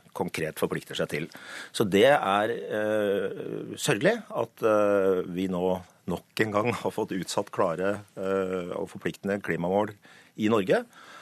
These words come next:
Eh, og så er det riktig at E U har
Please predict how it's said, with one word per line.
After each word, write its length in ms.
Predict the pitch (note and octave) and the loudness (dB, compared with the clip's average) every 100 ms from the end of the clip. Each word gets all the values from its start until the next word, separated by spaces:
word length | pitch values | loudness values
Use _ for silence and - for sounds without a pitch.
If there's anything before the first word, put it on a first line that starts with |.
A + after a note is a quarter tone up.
| - - | -18 -2
Eh, 600 | A2 A2 A2 G2+ G2 F#2 | 2 4 4 2 0 -2
og 100 | - | -4
så 460 | A#2 - G#2 A#2+ C#3 | -2 0 4 4 4
er 180 | A2 G2 | 4 2
det 480 | F#2+ G#2 G#2 - A2 | 2 2 2 0 -4
riktig 540 | B2 - - - E3 | -8 -10 -12 -4 -2
at 140 | F3+ | 0
E 260 | D#3 F#2+ F2+ | 2 2 2
U 60 | G#2+ | 0
har 440 | F#2 D#2+ F2+ G2 | 0 0 0 0